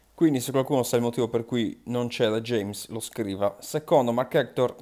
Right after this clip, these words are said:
terzo Jamie Christian, e gli altri sinceramente non so chi siano. Direi che il livello si è abbassato rispetto all'Arnold U K della settimana scorsa. Chiaramente non c'era Andrew Jack, non c'era James Hollingshead, che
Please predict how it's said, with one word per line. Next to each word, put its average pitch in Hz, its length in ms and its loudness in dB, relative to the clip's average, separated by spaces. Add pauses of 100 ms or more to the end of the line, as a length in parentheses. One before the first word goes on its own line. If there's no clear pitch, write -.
terzo 117 480 -2
Jamie 120 240 -4
Christian, 117 580 -4 (340)
e 147 180 0
gli 151 120 4
altri 139 300 6
sinceramente 117 800 0
non 127 320 0
so 123 180 -4
chi 127 140 -6
siano. 110 600 -2
Direi 127 320 0
che 127 100 -6
il 127 60 -2
livello 131 280 2
si 113 160 -6
è 107 60 2
abbassato 110 640 0
rispetto 113 500 -2
all'Arnold 113 480 2
U 113 100 -6
K 117 160 -2
della 101 140 -6
settimana 107 340 -6
scorsa. 117 580 2 (320)
Chiaramente 104 400 -2
non 104 100 2
c'era 104 200 2
Andrew 92 200 -2
Jack, 113 400 4
non 104 160 -4
c'era 104 400 4
James 98 260 -4
Hollingshead, 107 540 0
che - 340 -4